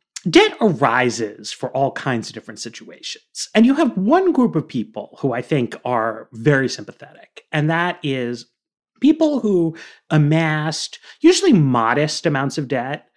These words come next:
going to college, then they didn't finish college, and they have sort of low-paying jobs,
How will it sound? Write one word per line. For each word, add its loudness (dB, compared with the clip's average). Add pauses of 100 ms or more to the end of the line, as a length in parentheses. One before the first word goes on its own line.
(320)
going 2
to -4
college, -8
then 2
they 4
didn't 2
finish -6
college, -20 (320)
and 4
they 4
have -4
sort 0
of -10
low-paying -2
jobs, -14